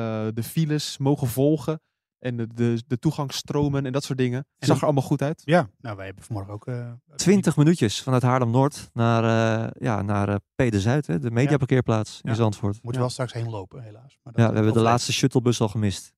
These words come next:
Speaker 2: Ja.
Speaker 1: Ja, ik heb misschien nog een kleine lifehack. Dat, eh, op de Zandvoortse Laan, dat is de weg als je vanuit Heemstede naar Zandvoort rijdt.
Speaker 3: Ja.
Speaker 1: Daar moet je over het fietspad.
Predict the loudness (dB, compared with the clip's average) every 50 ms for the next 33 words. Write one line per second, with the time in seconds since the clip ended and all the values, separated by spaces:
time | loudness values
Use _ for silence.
0 | _ _ -14 -14 -12 -12 -12 -12 -12 -8 -6 -6 -6 -4 0 0 0 0 0 2
1 | 2 2 4 4 2 2 2 2 2 0 0 0 0 -2 -4 -6 -10 -16 -16 -4
2 | 0 0 0 0 -2 -8 -8 -4 -4 -2 -2 -2 -2 -2 -2 -4 -4 -2 -2 0
3 | 2 2 2 2 0 0 -2 0 0 -2 -2 -2 0 0 -2 -2 -4 -4 -4 -2
4 | -2 -4 -2 -2 -2 0 2 2 0 0 -2 -4 -6 -4 -4 -6 -8 -8 -10 -12
5 | -8 -6 -4 -4 -4 -2 0 0 2 2 0 -2 -2 -2 -2 0 -2 -2 -2 -2
6 | -2 -2 -2 -4 -4 -2 -2 -4 -2 0 0 2 2 2 0 -2 -4 _ _ 0
7 | 0 0 2 2 2 2 4 4 2 2 0 -4 -4 -4 -4 -2 -2 -2 0 0
8 | 0 0 -2 -6